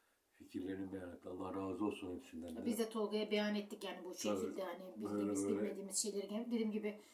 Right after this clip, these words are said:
Speaker 2: akıl vermek gibi oluyor ama tabii o bizden daha iyisini biliyor. Gene de hani biz, e, yani şuradan şöyle, e,
Speaker 1: İşte o gerekenleri yapacak, başlayacak. E,
Speaker 2: bizim adımıza ne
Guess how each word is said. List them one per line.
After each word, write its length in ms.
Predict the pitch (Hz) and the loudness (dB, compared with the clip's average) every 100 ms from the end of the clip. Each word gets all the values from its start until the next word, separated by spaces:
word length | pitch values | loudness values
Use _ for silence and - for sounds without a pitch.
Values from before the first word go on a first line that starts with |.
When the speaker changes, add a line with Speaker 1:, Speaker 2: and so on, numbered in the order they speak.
| - - | -18 -10
Speaker 2:
akıl 220 | - 262 | -4 2
vermek 340 | 220 220 233 - | 6 6 4 2
gibi 160 | 214 | -2
oluyor 320 | 190 190 233 | 0 2 4
ama 220 | 294 214 202 | 4 4 2
tabii 200 | 240 220 | 2 2
o 80 | |
bizden 320 | 214 214 262 240 | 2 2 2 2
daha 220 | 220 240 | 6 8
iyisini 440 | 233 - 220 196 | 8 6 4 2
biliyor. 340 | 196 208 240 302 - - - _ | -4 2 4 4 0 -20 -20 _
Gene 320 | - 254 233 | 6 8 8
de 160 | 233 277 | 6 4
hani 320 | 247 220 214 | 4 2 2
biz, 300 | 247 240 - - _ _ - | 4 4 4 -2 _ _ -2
e, 100 | 208 | 0
yani 340 | 202 185 190 | 0 -2 -6
şuradan 420 | - 269 214 202 | -4 -2 0 0
şöyle, 520 | 208 262 226 202 254 262 - - - | -2 2 2 2 0 0 -4 -6 -10
e, 180 | 208 208 | -6 -4
Speaker 1:
İşte 180 | 196 196 143 | -2 0 2
o 40 | |
gerekenleri 600 | 143 151 147 151 143 139 143 | 8 8 8 4 0 2 4
yapacak, 500 | 151 147 135 139 - | 4 4 -2 0 4
başlayacak. 640 | 135 135 113 101 139 135 | 4 4 0 0 0 -2
E, 120 | 113 101 104 104 101 104 101 - _ _ _ | -2 0 0 0 -2 -2 -6 -10 _ _ _
Speaker 2:
bizim 300 | 247 226 247 | -2 2 6
adımıza 440 | 247 233 214 208 226 | 6 6 2 2 2
ne 420 | 226 247 240 226 | 2 6 6 4